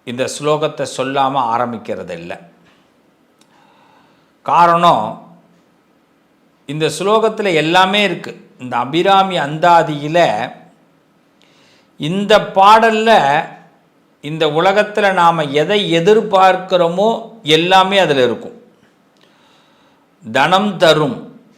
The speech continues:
அம்மா எனக்கு நிறைய தனத்தை கொடு, தனம் தரும், எடுத்த உடனே அங்க தான். கல்வி தரும், நல்ல கல்வியை கொடு,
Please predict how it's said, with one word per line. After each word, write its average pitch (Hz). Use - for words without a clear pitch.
அம்மா 135
எனக்கு 151
நிறைய 123
தனத்தை 120
கொடு, -
தனம் 143
தரும், 117
எடுத்த 156
உடனே 190
அங்க 143
தான். 113
கல்வி 226
தரும், 165
நல்ல 165
கல்வியை 147
கொடு, -